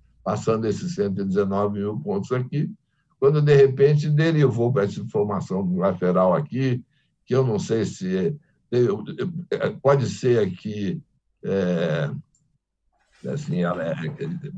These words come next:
tem várias alternativas para ela. Por exemplo, aqui,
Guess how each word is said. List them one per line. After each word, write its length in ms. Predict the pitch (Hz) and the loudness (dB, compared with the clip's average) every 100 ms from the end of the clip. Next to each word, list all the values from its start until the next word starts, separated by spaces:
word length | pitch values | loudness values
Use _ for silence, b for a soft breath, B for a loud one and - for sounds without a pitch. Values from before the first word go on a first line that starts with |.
| - - | -14 -8
tem 160 | 226 117 | -4 2
várias 520 | 139 143 127 - - - | 4 6 4 0 -12 -10
alternativas 960 | 90 90 117 120 95 - - 139 95 87 | -6 -4 -2 -2 -2 -6 -2 0 0 -2
para 220 | 87 95 | -2 0
ela. 400 | 110 110 78 76 - _ _ _ | 2 2 0 -4 -10 _ _ _
Por 80 | - | -2
exemplo, 320 | 92 95 90 | 0 0 0
aqui, 580 | 117 98 - 156 143 - | -2 -2 -4 0 0 0